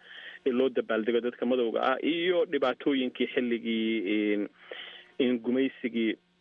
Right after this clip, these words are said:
uu, uu slaverygu uu jiray iyo addoonsigu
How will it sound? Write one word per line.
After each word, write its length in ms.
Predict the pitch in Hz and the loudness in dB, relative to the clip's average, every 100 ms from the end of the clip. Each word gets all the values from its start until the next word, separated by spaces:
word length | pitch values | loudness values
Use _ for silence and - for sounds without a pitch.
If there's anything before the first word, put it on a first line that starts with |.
| _ | _
uu, 180 | 127 113 | 0 0
uu 260 | - 113 120 - | 2 0 0 -2
slaverygu 540 | 127 127 120 120 107 | 0 0 0 -2 -2
uu 160 | 110 110 | -2 -2
jiray 300 | - 113 110 | -2 0 0
iyo 280 | 101 104 101 | 0 0 0
addoonsigu 600 | 104 120 123 - 104 | 2 0 0 -4 0